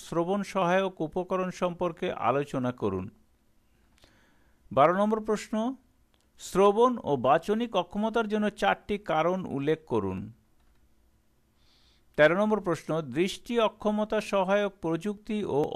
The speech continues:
অভিযোজনমূলক উপকরণ সম্পর্কে আলোচনা করুন। চোদ্দ নম্বর প্রশ্ন, সহায়ক প্রযুক্তি ও অভিযোজনমূলক উপকরণ কি? বিভিন্ন ধরনের অভিযোজনমূলক উপকরণের একটি বা দুটি করে উদাহরণ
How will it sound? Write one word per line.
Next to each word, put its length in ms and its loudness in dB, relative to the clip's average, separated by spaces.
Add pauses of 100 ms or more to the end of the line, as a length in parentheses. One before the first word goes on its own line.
অভিযোজনমূলক 920 0 (120)
উপকরণ 460 -4
সম্পর্কে 540 -4 (180)
আলোচনা 460 -2
করুন। 340 -6 (1900)
চোদ্দ 260 6
নম্বর 280 4
প্রশ্ন, 300 -4 (160)
সহায়ক 480 0
প্রযুক্তি 480 -2
ও 120 4 (220)
অভিযোজনমূলক 880 0
উপকরণ 580 -2
কি? 260 -6 (1120)
বিভিন্ন 460 2
ধরনের 420 -2
অভিযোজনমূলক 880 -2
উপকরণের 680 -2 (500)
একটি 340 -2
বা 280 0
দুটি 420 -6
করে 300 0
উদাহরণ 680 -2